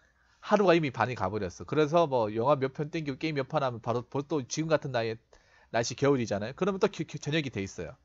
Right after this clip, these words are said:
그래서 먹고 뭐 하다가, 뭐 하는 척 하다가 또 뭐, 뭐 게임 몇 판 하고 또 뭐 개인 방송 보고 하면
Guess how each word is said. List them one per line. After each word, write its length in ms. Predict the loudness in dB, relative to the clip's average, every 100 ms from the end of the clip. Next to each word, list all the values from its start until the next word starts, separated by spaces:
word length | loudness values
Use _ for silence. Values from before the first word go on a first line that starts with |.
| _ _ _ _
그래서 120 | 4
먹고 520 | 6 6 6 6 6 _ _ _ _ _ _ _
뭐 120 | -4
하다가, 560 | 4 6 8 8 4 2
뭐 120 | -6 0
하는 220 | 0 0
척 160 | 0
하다가 340 | 2 4 2 0
또 120 | -2
뭐, 160 | -2 0
뭐 200 | -2 -4
게임 260 | -4 -2
몇 120 | -2 -4
판 160 | -2
하고 180 | -2 -2
또 140 | -6 -6
뭐 260 | -4 -6 -6
개인 220 | -6 -4
방송 260 | -4 -4 -6
보고 180 | -2
하면 380 | 0 0 -2 -4